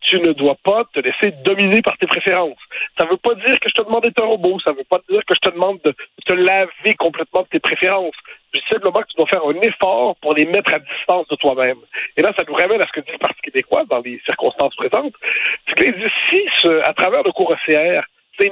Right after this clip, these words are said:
normalisé dans l'école, ce point de vue, qui est pas seulement anti-souverainiste, on s'en a vu, mais, mais, mais qui conteste même, le, qui, qui diabolise les Québécois. Et qui, au même moment, au même moment, on se rappelle dans le cours E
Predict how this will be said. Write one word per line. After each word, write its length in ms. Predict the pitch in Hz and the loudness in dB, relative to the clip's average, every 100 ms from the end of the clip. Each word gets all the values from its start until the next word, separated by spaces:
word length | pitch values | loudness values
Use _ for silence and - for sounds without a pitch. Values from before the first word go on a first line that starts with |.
| 208 | 2
normalisé 680 | 262 233 226 214 185 233 247 | 0 2 -2 -2 -2 0 0
dans 120 | 147 | 0
l'école, 500 | 135 - 151 160 147 - | -4 0 0 0 -2 -2
ce 60 | 156 | -2
point 300 | - 156 147 | 0 -2 -2
de 100 | 147 | -6
vue, 320 | 135 214 208 _ - | 0 0 0 _ -4
qui 80 | 180 | -2
est 20 | |
pas 200 | - 339 - | 2 0 0
seulement 600 | 196 180 214 220 196 - | -2 0 2 2 0 -2
anti-souverainiste, 680 | 131 - - 151 180 247 226 - | -2 -2 -2 2 0 0 -2 -2
on 100 | 131 | 0
s'en 160 | 143 | 0
a 100 | 131 123 120 | 0 0 -2
vu, 140 | 139 220 | -4 0
mais, 100 | 160 - - - | -2 -2 -10 -2
mais, 100 | 160 _ - | -2 _ -2
mais 60 | 156 | -2
qui 160 | - - - | -2 -6 -2
conteste 400 | 190 190 269 226 | 0 0 0 0
même, 140 | 247 | -2
le, 100 | 180 - - - - | -4 -14 -16 -14 -8
qui, 140 | - - | -8 -6
qui 140 | 180 147 | -4 0
diabolise 440 | 247 208 240 247 - | 0 0 0 0 0
les 80 | |
Québécois. 440 | - 139 135 - - - - | 0 0 0 0 -2 -8 -4
Et 80 | 185 | -2
qui, 140 | - | 0
au 80 | 254 | 0
même 260 | 247 392 - 262 | 0 -2 0 -2
moment, 320 | 202 247 320 | 0 0 0
au 80 | 220 | 0
même 180 | 226 214 | 0 0
moment, 240 | 196 247 | 2 0
on 60 | - | 0
se 100 | - | -4
rappelle 240 | 143 196 | 0 0
dans 80 | 180 | 0
le 60 | 139 | 0
cours 180 | |
E 60 | 160 | -2